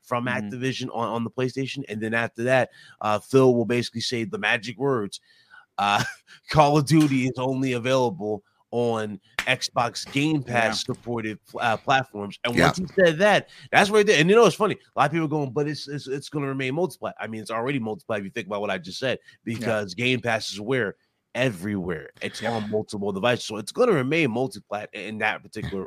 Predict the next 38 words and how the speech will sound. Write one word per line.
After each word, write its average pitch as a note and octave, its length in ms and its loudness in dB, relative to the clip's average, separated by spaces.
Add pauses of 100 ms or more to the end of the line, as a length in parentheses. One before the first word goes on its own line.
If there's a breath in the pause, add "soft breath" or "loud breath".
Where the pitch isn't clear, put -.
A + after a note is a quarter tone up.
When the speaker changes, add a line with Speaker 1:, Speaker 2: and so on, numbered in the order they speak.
Speaker 1:
uh, G2 160 -2 (140)
aspect. A#2 460 0 (180 soft breath)
But A#2+ 100 2
I C#3 60 4
do C#3 200 0
see B2+ 220 -2
that A2+ 240 -2
being A2 280 -4
the G2 60 -6
case. A2 320 -4 (300 loud breath)
A A2+ 60 2
lot D3 180 8
of C3+ 40 0
people C#3+ 160 0
are C#3 280 0
really F3+ 540 4
thinking E3 400 -4 (200)
Microsoft C3+ 520 -2
wouldn't A#2+ 280 -2
do D3 180 0
it. - 80 -6
Again, A#2 340 -8 (360)
Microsoft G3+ 480 0
is D3 100 -6
out D#3+ 200 2
for C3 120 -4
one C#3+ 240 -2
thing, C3+ 280 -4
and, A2+ 80 -10 (100)
and A#2+ 440 -4
King D3 240 -2
David C#3 320 0
brought G#2+ 200 -4
up G2+ 120 -4
multiple G#2 340 -8
times. F2 420 -12
It's A#2 300 -8
the A#2 400 -4